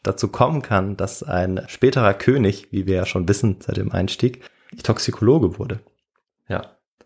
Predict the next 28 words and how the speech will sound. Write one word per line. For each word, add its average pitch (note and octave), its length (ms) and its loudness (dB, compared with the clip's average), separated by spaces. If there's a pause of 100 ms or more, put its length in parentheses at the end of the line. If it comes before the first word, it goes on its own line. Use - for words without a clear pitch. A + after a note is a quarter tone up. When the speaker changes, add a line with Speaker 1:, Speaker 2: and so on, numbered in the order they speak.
(460)
Speaker 1:
Mithridates B2+ 540 2
war C3 160 6
von B2 420 0
persischen C#3 480 0
und A#2+ 220 -4
griechischen B2 460 -2
sogenannten A2+ 520 -2
Wurzelschneidern G#2 840 0
in B2+ 140 2
der B2+ 100 4
Kräutermedizin F#2 800 0
ausgebildet E2+ 560 -8
worden. F2 300 -8 (340)
Sein G#2 400 0
eigener C3+ 380 2
Großvater G2+ 800 0
hatte G2+ 160 0
eine G#2 160 -2
Pflanze - 460 0
entdeckt, G2 540 -4
die G#2+ 280 -2
Phanakeion A#2 760 0
genannt F2 320 0
wurde G#2+ 240 0
und A2+ 220 -4
als A2+ 180 0
Universalheilmittel G2+ 1120 2
galt. D2+ 400 -6